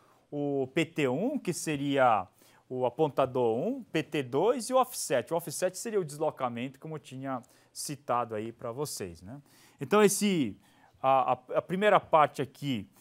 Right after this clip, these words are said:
é o número de, de páginas P T um de dez, é, dez bits, que indica o quê? Que indica o índice da tabela mais o quê? Mais externa.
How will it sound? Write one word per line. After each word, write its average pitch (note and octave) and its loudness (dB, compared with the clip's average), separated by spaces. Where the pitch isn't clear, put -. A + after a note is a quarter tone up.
é C#3+ 4
o D#3 4
número F3+ 2
de, C#3+ 0
de C3 -6
páginas A#2 2
P C#3 -6
T C3+ -8
um C3+ -2
de B2 -10
dez, A#2+ -6
é, A#2+ -4
dez A#2 -6
bits, F3 -8
que A3+ -6
indica F3 -6
o G3 -4
quê? C3 -6
Que - -10
indica F3 -8
o - -4
índice F#3 -6
da F#3+ -2
tabela F#3 -4
mais G3+ 4
o G3 -4
quê? B2+ -4
Mais E3+ -2
externa. A2 0